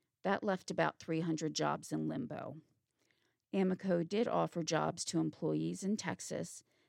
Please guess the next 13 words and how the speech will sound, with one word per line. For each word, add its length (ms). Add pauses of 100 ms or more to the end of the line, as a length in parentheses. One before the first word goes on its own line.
(120)
and 140
some 240
did 160
accept, 680 (520)
but 220
they 100
would 220
be 140
leaving 340
their 140
homes 360
and 140
relocating. 840